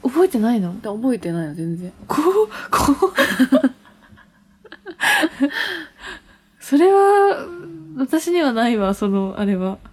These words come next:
Speaker 2: あの、理路整然としてないじゃん、いつも。
Speaker 1: うん。
Speaker 2: 理路整然としてんだって、
Speaker 1: うん？
Speaker 2: ちゃんと。
Speaker 1: え、それなんか別の何かが乗り移ってんじゃないの？
Speaker 2: え、待って、めっちゃ怖くなってきて、やめて。
Speaker 1: <laughs>
Speaker 2: もう一時過ぎてるんだから、やめて、やめて。
Speaker 1: <laughs> えー、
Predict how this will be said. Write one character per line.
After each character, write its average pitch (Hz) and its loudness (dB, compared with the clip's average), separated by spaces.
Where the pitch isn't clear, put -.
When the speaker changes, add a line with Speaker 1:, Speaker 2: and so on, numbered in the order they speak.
Speaker 2:
あ 208 -16
の、 185 -10
理 285 4
路 269 0
整 214 -2
然 214 -6
と 214 -10
し - -14
て 233 -8
な 233 -6
い 190 -4
じ 156 -4
ゃ - -4
ん、 160 -6
い 160 -10
つ 170 -10
も。 156 -8
Speaker 1:
う 202 -4
ん。 196 -4
Speaker 2:
理 240 -4
路 233 -4
整 202 -8
然 214 0
と 403 -6
し 185 -14
て 202 -12
ん 175 -8
だ 196 -2
っ - 0
て、 190 -4
Speaker 1:
う - -8
ん？ 180 -10
Speaker 2:
ち 180 -10
ゃ 165 -8
ん 175 -8
と。 - -12
Speaker 1:
え、 - -20
そ - -12
れ 196 -6
な 226 -2
ん 202 -4
か 202 -6
別 214 -4
の 415 -2
何 427 -2
か 208 -4
が 180 -4
乗 175 -2
り 208 4
移 262 6
っ - 6
て - -4
ん 185 -2
じ 180 -6
ゃ 180 -6
な 175 -10
い 240 -4
の？ - -14
Speaker 2:
え、 - -12
待 262 2
っ - -14
て、 226 -6
め 226 -4
っ - -4
ち 311 -6
ゃ - -4
怖 339 2
く 349 -8
な 359 -4
っ 359 -10
て 262 -4
き 214 -12
て、 196 -12
や 190 -8
め 220 -8
て。 269 -6
Speaker 1:
<laughs> 302 -2
Speaker 2:
も 220 -2
う 220 0
一 285 -2
時 294 0
過 294 2
ぎ 269 4
て 220 -4
る 190 -6
ん 180 -4
だ 175 -4
か 170 -10
ら、 170 -8
や 175 -4
め 190 -8
て、 190 -10
や 180 -6
め 170 -8
て。 175 -14
Speaker 1:
<laughs> 180 -12
え 302 -2
ー、 370 -14